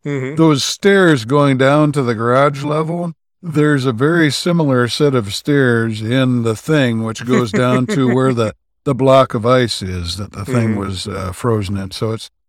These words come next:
Speaker 2: yeah, but, but just all over the movie, there's, uh, all kinds of things that are evocative of one,
Speaker 1: Yeah.
Speaker 2: one movie of
Speaker 1: I
Speaker 2: the
Speaker 1: mean,
Speaker 2: other.
Speaker 1: it's really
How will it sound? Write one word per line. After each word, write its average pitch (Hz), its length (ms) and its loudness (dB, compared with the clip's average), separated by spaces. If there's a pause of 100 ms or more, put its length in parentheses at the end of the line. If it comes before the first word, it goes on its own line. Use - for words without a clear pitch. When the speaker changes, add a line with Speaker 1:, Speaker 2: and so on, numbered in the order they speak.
(140)
Speaker 2:
yeah, 156 220 2
but, 139 280 0
but 160 140 0
just 180 240 0
all 156 280 4
over 120 320 0
the 107 100 -2
movie, 113 400 0
there's, 107 340 -4
uh, 101 120 -6
all 135 180 -2
kinds 117 360 -2
of 101 140 -8
things 110 280 -2
that 104 120 -6
are 101 140 -4
evocative 90 840 -10
of - 380 -12 (540)
one, 127 260 -4
Speaker 1:
Yeah. 127 160 0
Speaker 2:
one 113 160 -2
movie 107 380 -4
of 101 120 -6
Speaker 1:
I 214 40 0
Speaker 2:
the 233 60 2
Speaker 1:
mean, 220 100 2
Speaker 2:
other. 202 120 -2
Speaker 1:
it's 208 160 -2
really 185 680 0